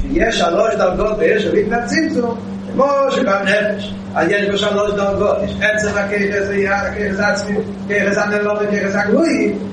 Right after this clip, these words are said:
על דרך זה גם כי מיוסוף, יש שלוש דרגות, עצם ועץ, פשטות ועץ, וזה זה הנעלמים. שואלת השאלה, איך אתה יכול להביא ראיה לנפש, על זה שלפני הצמצום? מילא לאחרי הצמצום, יש כבר סדר השתלשלות,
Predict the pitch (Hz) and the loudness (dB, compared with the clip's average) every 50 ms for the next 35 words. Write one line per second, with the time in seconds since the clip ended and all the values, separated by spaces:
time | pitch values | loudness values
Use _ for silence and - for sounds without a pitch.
0 | - - 117 120 - 160 185 196 196 202 214 202 220 233 226 - - 240 240 254 | -6 -4 -2 0 2 2 4 4 4 2 2 4 4 2 2 0 0 0 2 2
1 | 262 277 285 269 277 320 311 294 - - - 277 277 285 285 285 285 277 277 269 | 2 2 2 2 4 4 4 4 4 2 2 4 4 4 4 2 2 2 2 2
2 | 277 277 - - - - - 196 202 208 214 247 262 254 254 240 233 226 226 233 | 2 2 2 0 0 0 0 0 -2 -2 0 0 0 0 0 0 0 0 -2 -2
3 | - 247 254 269 277 269 - 269 254 247 - - - - 226 233 220 214 202 202 | -2 -2 0 2 2 2 2 2 2 2 2 2 2 2 2 2 2 0 0 -2
4 | 190 170 165 - - - - - - - - - - - - - - - - - | -2 -2 -4 -6 -6 -8 -8 -8 -8 -10 -10 -10 -10 -10 -8 -8 -8 -8 -8 -10
5 | - - - - - 160 170 185 185 - - 175 160 143 - - - - - - | -10 -10 -10 -6 -2 0 0 2 2 0 0 0 0 0 2 4 4 4 4 2
6 | - - 175 190 196 196 196 180 - 170 185 185 180 165 - 180 190 170 160 151 | 2 2 0 0 0 0 0 0 0 0 0 2 2 2 0 0 0 0 0 2
7 | - 160 165 - - - - - - - - - - - - - 127 180 - - | 2 2 2 4 4 2 2 0 -4 -8 -10 -12 -10 -8 -4 0 2 4 4 4
8 | - - 170 - - - - - - - - 131 151 165 175 170 170 170 - - | 2 2 0 -2 -2 -4 -6 -10 -10 -6 -4 0 0 2 2 0 0 -2 -2 -2
9 | 185 180 175 - - - - - - - - - - - - - - - - - | -2 -2 -2 -2 -2 -4 -4 -4 -6 -6 -10 -12 -12 -12 -10 -10 -10 -10 -12 -12
10 | - - - - - - - - - - - - 294 302 294 302 277 202 196 202 | -12 -10 -10 -10 -10 -10 -10 -10 -10 -8 -4 0 0 2 2 2 0 0 0 2
11 | - - 220 220 196 196 196 190 196 190 196 190 - - - 185 180 175 175 170 | 2 2 2 2 2 0 0 0 0 -2 -4 -4 -6 -6 -4 -4 -4 -4 -4 -4
12 | 165 - - - - - - - - - - 285 277 294 - 202 196 196 196 196 | -6 -6 -6 -8 -8 -8 -10 -10 -6 -2 0 0 0 2 2 0 0 0 0 0
13 | 196 196 - - - - 208 226 269 - 214 202 196 196 185 180 175 180 | 0 0 0 0 2 2 4 4 2 2 0 0 0 0 0 -2 -2 -2